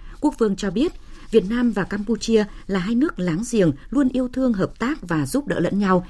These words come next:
trong quá khứ cũng như trong hiện tại. Lúc sinh thời, cố Quốc vương Norodom Sihanouk cùng Chủ tịch Hồ Chí Minh luôn nỗ lực xây dựng tình đoàn kết hữu nghị và quan hệ lịch sử giữa hai nước. Ngày nay,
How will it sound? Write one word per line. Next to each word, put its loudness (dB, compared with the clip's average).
trong -4
quá -4
khứ 4
cũng 0
như 2
trong -4
hiện 0
tại. 0
Lúc 0
sinh -2
thời, 2
cố 2
Quốc -2
vương 2
Norodom 2
Sihanouk 2
cùng 4
Chủ 0
tịch -2
Hồ 0
Chí -2
Minh 6
luôn 4
nỗ 2
lực -2
xây -2
dựng 0
tình -2
đoàn 2
kết -4
hữu 0
nghị 6
và 0
quan -4
hệ -2
lịch 0
sử 0
giữa 0
hai -2
nước. 4
Ngày 2
nay, 2